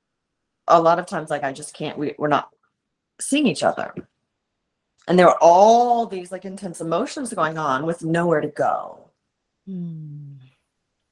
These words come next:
Speaker 1: So I was like, "Well, what if I just feel them?"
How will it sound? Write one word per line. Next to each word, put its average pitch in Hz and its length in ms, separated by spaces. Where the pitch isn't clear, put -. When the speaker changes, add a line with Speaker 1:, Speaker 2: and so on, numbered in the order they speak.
Speaker 1:
So 165 580
I 170 120
was 175 160
like, 170 220
"Well, 196 140
what 247 120
if 349 140
I 330 140
just - 280
feel 262 560
them?" 143 600